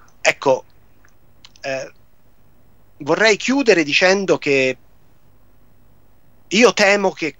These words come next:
questa sarà l'ultima occasione per cercare di affrontare e risolvere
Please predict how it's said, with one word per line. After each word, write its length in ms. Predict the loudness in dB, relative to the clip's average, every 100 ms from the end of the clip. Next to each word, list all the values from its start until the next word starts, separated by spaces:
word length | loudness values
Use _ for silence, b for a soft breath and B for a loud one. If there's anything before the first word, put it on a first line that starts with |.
| -20 -20 -20 -10
questa 480 | 2 2 2 -4 -6
sarà 560 | -6 -10 -4 -2 0 0
l'ultima 460 | -4 -8 -6 -4
occasione 640 | -4 -4 -4 -2 -2 -4 -6
per 500 | -6 -4 -4 -6 -8 -18 -20 B B B B B
cercare 560 | 2 2 4 4 2
di 280 | 0 -4 -6 -10 -20 -20 -20 -20 -20 -20 -20 -16
affrontare 840 | -12 -10 -8 -8 -2 2 2 2 0
e 40 | -4
risolvere 800 | -4 0 0 0 -2 -2 -4